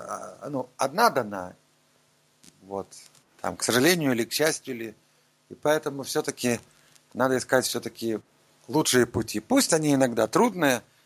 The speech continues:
но лишь бы они были хорошими. Вот поэтому я хочу пожелать всем-всем радиослушателям всего самого-самого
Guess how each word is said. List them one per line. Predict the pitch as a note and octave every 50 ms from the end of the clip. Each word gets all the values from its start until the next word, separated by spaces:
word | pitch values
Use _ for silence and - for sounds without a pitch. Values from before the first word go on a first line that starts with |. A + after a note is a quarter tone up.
| _ _ _
но | A#2 D#3+ A#3 C4 C4 - - _ _ _ _
лишь | C#3+ G3 G#3+
бы | C#3+ B2 B2
они | A#2 A2+ A2+
были | G#2+ B2 C3+ B2+
хорошими. | A#2 - - G#2 F#2+ F2 E2 - - D2 D2+ D2+ - _ _ _ _ _ _ _ _ _ _ _ _ _
Вот | F#2 F2+ -
поэтому | - A2+ B2+ C3 B2+ A#2 A2+ A2+ G2+ - _ _ _ _ _
я | G2 G#2 A#2+ A#2+ A#2 A2+ - _ _ _ _ _
хочу | - - G#2+ - - A#2 A2
пожелать | F2+ - G#2 F#2+ G#2+ A2 G#2 F#2+ - - - _
всем-всем | - - - F#3+ G#3+ G3 - - - E3 D3 B2
радиослушателям | A2+ A#2+ A#2 G#2 G#2+ G#2 - - - D3 C#3+ - A#2+ - - G2 F#2 F#2 F#2 - - _ - _ _ _
всего | - - A2+ A2+ A#2 B2+ A#2+ A#2
самого-самого | - - - C3 B2+ A#2 A2+ G#2 G#2+ - - A2+ A2+ G#2 G2+ G2 F2+ F#2+ F2+